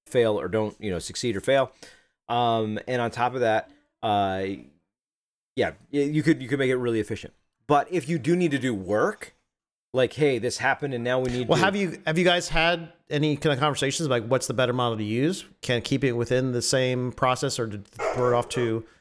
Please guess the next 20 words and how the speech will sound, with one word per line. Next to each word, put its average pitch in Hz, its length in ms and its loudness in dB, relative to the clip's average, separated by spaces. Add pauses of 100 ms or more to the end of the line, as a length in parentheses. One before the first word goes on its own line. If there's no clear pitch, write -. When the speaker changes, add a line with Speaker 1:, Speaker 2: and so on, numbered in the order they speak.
(380)
Speaker 2:
m-, 156 260 -6
like, 143 240 0
like, 143 220 0
long-running 143 720 2
process 135 380 0
that 131 100 0
would 117 80 0
be, 123 160 -2
like, 110 240 0 (160)
watching 113 480 -2
for 120 80 -6
these 139 80 4
Speaker 1:
When 202 180 6
we're 180 140 6
Speaker 2:
changes 104 160 -8
to 104 120 -2
be 143 40 6
able 143 140 6
to 110 120 0
Speaker 1:
just 107 180 -6